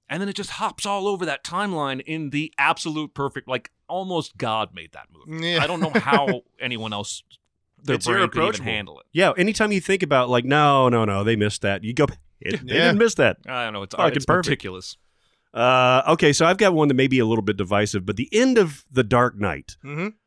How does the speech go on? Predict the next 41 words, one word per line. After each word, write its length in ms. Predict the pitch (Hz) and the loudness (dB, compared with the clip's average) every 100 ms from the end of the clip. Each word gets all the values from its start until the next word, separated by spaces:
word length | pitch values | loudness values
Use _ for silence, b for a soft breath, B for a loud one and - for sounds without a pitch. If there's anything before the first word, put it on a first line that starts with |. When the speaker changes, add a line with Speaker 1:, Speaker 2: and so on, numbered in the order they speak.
| _ _ _ - | _ _ _ 0
Speaker 3:
almost 420 | 175 208 196 - | 4 6 4 2
a 60 | |
perfect 420 | 151 165 165 139 120 | 2 4 4 0 -2
movie. 540 | 110 107 98 95 92 - | 0 0 -4 -6 -8 -4
I 180 | 101 131 | -2 0
thought 340 | 139 127 117 | 2 2 2
that 180 | 110 101 | -2 -4
the, 360 | 104 95 90 85 | -2 -2 -2 -6
uh, 200 | 82 78 76 _ b b b b | -8 -10 -14 _ b b b b
the 60 | - | -8
Two-Face 420 | - 139 135 123 | 0 2 2 0
stuff 300 | - 117 110 | 0 0 0
was 100 | 104 | -2
a 40 | 92 | -4
little 180 | 90 107 | -2 -2
bit 180 | 101 - | -2 -2
tacked 320 | 107 98 - | -4 -4 -2
on 320 | 101 98 98 | -2 -2 -4
at 80 | 87 | -6
the 160 | 98 | -6
end, 140 | 92 92 | -4 -6
especially 340 | - 101 104 | -6 -6 -4
when 120 | 95 | -6
he 40 | 90 | -6
starts 240 | - 95 | -8 -8
going 240 | - 92 90 | -6 -6 -6
after 220 | 90 87 | -6 -10
Gordon's 760 | 90 92 90 87 90 87 - - _ _ _ | -8 -6 -6 -6 -8 -8 -12 -14 _ _ _
family 480 | 98 90 87 87 85 | -6 -4 -4 -6 -6
and 80 | 85 | -8
all 120 | 82 | -10
that 180 | 80 - | -12 -14
stuff. 340 | - 78 76 b b b b - | -14 -14 -16 b b b b -6
And 140 | 117 | 0
then 80 | 127 | 2
it 60 | 120 | 2
has 340 | 123 135 131 | 2 2 0
that 220 | 127 120 - | 0 -2 -4
regular 640 | 82 107 117 113 110 107 | -4 0 2 2 2 0
ending 520 | 104 110 101 98 98 92 | 0 -2 0 -2 -2 -2
where, 400 | 92 92 92 | -2 -2 -2